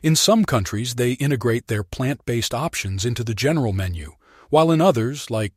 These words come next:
Czechia, Germany, and the U S, they list them separately, making them less visible to mainstream customers.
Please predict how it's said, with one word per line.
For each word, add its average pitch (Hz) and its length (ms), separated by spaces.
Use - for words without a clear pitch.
Czechia, 127 640
Germany, 117 540
and 117 120
the 107 60
U 107 240
S, 104 320
they 147 120
list 180 380
them 147 260
separately, - 800
making 135 400
them 135 240
less 165 320
visible 113 460
to 113 100
mainstream 143 680
customers. - 640